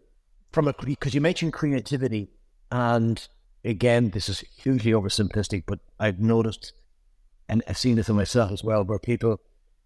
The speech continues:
you're either in the creative box, and to create, you need space. I don't just mean mental space. You need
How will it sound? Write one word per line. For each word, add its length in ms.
you're 200
either 200
in 120
the 60
creative 600
box, 420
and 260
to 100
create, 380
you 80
need 180
space. 480
I 80
don't 240
just 220
mean 340
mental 380
space. 520
You 120
need 180